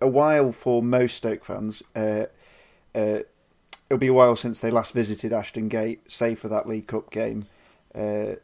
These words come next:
last season. So what can they expect from Ashton Gate in terms of, uh, an away fan's experience? Do you have any kind of recommendations or tips for pubs or anything like that?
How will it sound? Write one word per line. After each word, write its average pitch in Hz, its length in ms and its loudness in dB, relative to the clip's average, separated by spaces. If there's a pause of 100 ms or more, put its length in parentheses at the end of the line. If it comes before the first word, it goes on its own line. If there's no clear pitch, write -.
(120)
last 120 260 -2
season. 110 400 -4
So 120 220 0
what 127 320 0
can 135 120 -4
they 131 120 2
expect 123 340 -2
from 120 140 -4
Ashton 113 300 -6
Gate - 220 -8
in 117 120 -8
terms 113 320 -8
of, 107 320 -8 (440)
uh, 113 320 0
an 127 80 0
away 117 220 2
fan's 110 280 -6
experience? 123 720 0
Do 123 80 -2
you 113 60 -2
have 110 160 -2
any 107 160 -4
kind 110 200 -8
of 110 280 -8
recommendations 113 880 -4
or 107 280 -4
tips - 440 -8
for 110 260 -8
pubs 113 340 -4
or 117 80 -2
anything 113 340 -6
like 110 180 -6
that? 113 220 -6